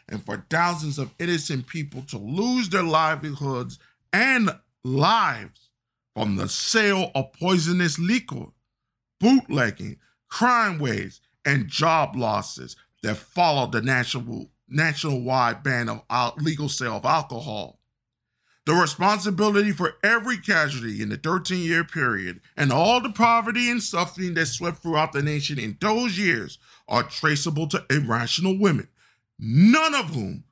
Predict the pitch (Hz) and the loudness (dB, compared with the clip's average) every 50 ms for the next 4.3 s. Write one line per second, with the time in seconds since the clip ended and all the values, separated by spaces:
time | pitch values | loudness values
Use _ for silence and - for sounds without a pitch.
0 | _ _ - 127 120 113 - - 156 143 143 - 123 - 107 104 - - 139 143 | _ _ -6 -4 -2 -2 -2 0 0 -2 -2 -2 -4 -2 -2 -4 -2 -2 0 0
1 | 143 143 - 120 98 131 135 135 123 120 113 110 - 110 110 110 110 - - - | 0 0 -2 -4 -4 -2 -2 -2 -2 -2 -4 -4 -4 -6 -4 -4 -4 -4 -4 -4
2 | 117 117 110 104 - - 101 92 87 76 - _ _ _ - - 117 107 - - | -4 -2 -2 -4 -4 -8 -8 -8 -10 -12 -14 _ _ _ -8 -4 -4 -2 -2 -2
3 | - 180 165 147 - 147 131 - - 156 139 127 123 - 110 95 - - 147 131 | -2 -2 -2 -2 -2 -4 -6 -6 -2 -2 0 0 0 -2 -6 -10 -6 -4 -4 -4
4 | - - 117 104 - - | -4 -4 -8 -10 -10 -14